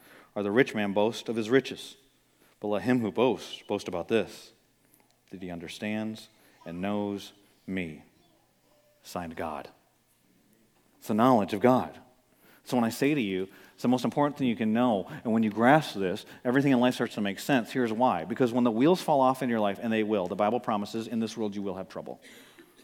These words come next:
It's not because you didn't pray hard enough. It's not 'cause you weren't obedient enough. This isn't karma. You're talking about a relationship with God. What God's doing in those moments, when you lose your job, when somebody dies of cancer, when you've got physical struggles, when you've got bills you can't pay, when there's frustration, life hasn't turned out the way that you wanted it to,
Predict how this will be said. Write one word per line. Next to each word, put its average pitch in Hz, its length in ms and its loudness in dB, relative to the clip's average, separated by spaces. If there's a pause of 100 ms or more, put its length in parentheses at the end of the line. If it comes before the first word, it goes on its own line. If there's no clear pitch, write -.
(320)
It's 98 100 -8
not 117 100 6
because 123 220 2
you 123 60 0
didn't 135 160 2
pray 131 140 2
hard 117 220 2
enough. 113 280 -2
It's 107 100 -8
not 113 140 0
'cause 120 160 -2
you 131 60 -2
weren't 131 140 2
obedient 127 400 2
enough. 113 280 0
This 104 140 -8
isn't 131 200 -2
karma. 123 500 2 (840)
You're - 80 -18
talking 135 140 4
about 120 80 4
a 107 80 4
relationship 127 440 4
with 107 140 -2
God. 107 320 2 (240)
What 117 140 -6
God's 131 280 8
doing 123 340 4
in 131 180 0
those 135 180 2
moments, 131 340 2
when 120 120 -2
you 131 100 2
lose 160 220 4
your 190 80 2
job, 123 380 6 (640)
when 117 80 -6
somebody 156 360 4 (160)
dies 156 200 6
of 170 60 0
cancer, 123 400 2
when 123 140 4
you've 143 100 6
got - 160 4
physical 156 380 2
struggles, 135 420 2
when 123 80 2
you've 131 100 2
got 147 200 2
bills 147 260 8
you 156 60 -2
can't 151 280 -2
pay, 131 280 6
when 127 120 4
there's 143 160 6
frustration, 151 680 4
life 131 220 4
hasn't 160 200 6
turned 160 140 0
out 160 100 6
the 160 80 0
way 156 120 6
that 160 80 4
you 165 120 2
wanted 139 300 4
it 135 140 -2
to, 139 260 2